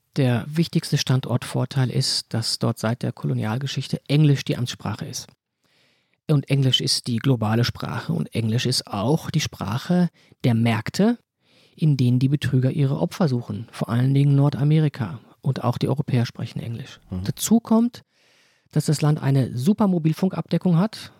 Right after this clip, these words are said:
Speaker 1: Da können, glaub ich, Brandenburger nur von träumen, über achtzig Prozent. Überall sind Chinesen unterwegs und stellen neue Sendemasten auf. Und wenn man sich dann noch die Weltkarte der Tiefseekabel anschaut,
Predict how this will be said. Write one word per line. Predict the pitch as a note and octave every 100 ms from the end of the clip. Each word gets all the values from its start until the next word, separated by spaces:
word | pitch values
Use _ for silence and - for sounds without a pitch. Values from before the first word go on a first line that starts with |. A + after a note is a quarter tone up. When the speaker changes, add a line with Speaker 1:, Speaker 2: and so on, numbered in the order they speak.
| _
Speaker 1:
Da | - C#3
können, | - D#3
glaub | D#3 C#3+
ich, | -
Brandenburger | C3 D#3+ E3 D#3
nur | D3
von | - C3
träumen, | - B2+ E3+ E3
über | C#3+ C#3+
achtzig | C#3 - D3
Prozent. | - - C3+ D#3+ F#3+ - -
Überall | G#3+ F#3+ D3 D#3
sind | D#3+
Chinesen | - D#3 C#3+ E3+
unterwegs | E3+ D#3 D#3 -
und | C#3 C3+
stellen | - C#3 C#3
neue | C3+ B2+
Sendemasten | A#2+ A#2+ D#3+ D3 - -
auf. | D#3 D#3 G3+ - - _ -
Und | D#3
wenn | D#3+
man | F3+
sich | E3+
dann | E3 D#3+
noch | D#3
die | D3 C3
Weltkarte | F#3 G3 - E3 D#3+ C3+
der | B2+ - -
Tiefseekabel | B3+ C#4 - C#3 B2 - - A#2 G#2+ -
anschaut, | - A2+ - - C2 - - -